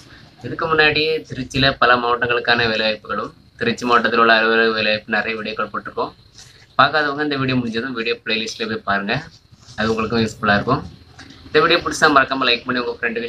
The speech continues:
share பண்ணுங்க. அதுக்கு முன்னாடி நம்ம சேனலை நீங்களும் subscribe பண்ணலன்னா உடனடியா subscribe பண்ணிடுங்க. கூடவே இருக்க பெல் ஐகானை click பண்ணுங்க. அப்பதான் நாங்க போடக்கூடிய அனைத்து வீடியோக்களும் நீங்க miss பண்ணாம பார்க்க முடியும். இந்த நிறுவனத்தை பத்தி இப்ப பார்ப்போம். இந்த நிறுவனத்துல நீங்க வேலை பார்க்கறதுக்கு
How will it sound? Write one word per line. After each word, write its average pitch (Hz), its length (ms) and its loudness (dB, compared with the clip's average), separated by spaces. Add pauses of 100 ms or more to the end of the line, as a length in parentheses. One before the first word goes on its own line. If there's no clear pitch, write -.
share 107 240 0
பண்ணுங்க. 110 360 -8 (600)
அதுக்கு 156 320 0
முன்னாடி 156 180 4
நம்ம 143 200 0
சேனலை 147 280 -2
நீங்களும் 131 340 -2
subscribe 123 420 -4
பண்ணலன்னா 110 360 0
உடனடியா 113 360 0 (140)
subscribe 110 420 -6
பண்ணிடுங்க. 107 320 -6 (340)
கூடவே 123 180 4
இருக்க 123 160 2
பெல் 117 200 2
ஐகானை 120 340 4
click 104 200 -10
பண்ணுங்க. 104 380 -10 (480)
அப்பதான் 160 220 4
நாங்க 143 240 4
போடக்கூடிய 143 300 -4
அனைத்து 127 320 -2
வீடியோக்களும் - 320 4
நீங்க - 200 2
miss - 260 -2
பண்ணாம 113 300 0
பார்க்க 104 240 -2
முடியும். 101 320 -12 (760)
இந்த 147 140 0
நிறுவனத்தை 151 440 2
பத்தி 135 200 0
இப்ப 123 160 0
பார்ப்போம். 110 420 0 (1200)
இந்த 151 200 4
நிறுவனத்துல 160 380 4
நீங்க 151 180 4
வேலை 127 180 4
பார்க்கறதுக்கு 123 640 -2